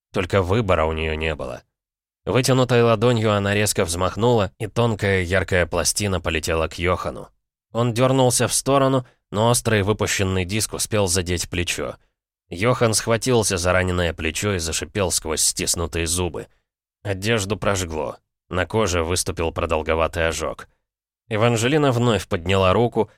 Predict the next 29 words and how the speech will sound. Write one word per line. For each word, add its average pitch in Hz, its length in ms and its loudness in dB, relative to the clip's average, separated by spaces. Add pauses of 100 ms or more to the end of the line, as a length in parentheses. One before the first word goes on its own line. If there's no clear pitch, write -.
(140)
и 85 80 -4
краем 104 320 2
глаза 104 320 0
заметила, 92 540 0
как 87 220 -6
кто-то 98 340 -2
из 85 140 0
зрителей 90 540 -2
вскочил 87 460 -2
с - 80 0
места 104 380 0
и 87 60 0
уставился 90 640 0
на 85 120 -2
яркий 90 400 -2
шар 87 260 -2
над 85 180 -2
ареной. 80 520 -2 (380)
Она 117 240 2
сделала 120 440 4
глубокий 107 520 0
вдох, 90 500 -2
и 101 100 -4
сфера 113 460 2
сделалась 104 580 2
больше, 107 520 0
ярче 95 500 -2
и - 100 -12
опаснее. 101 720 -2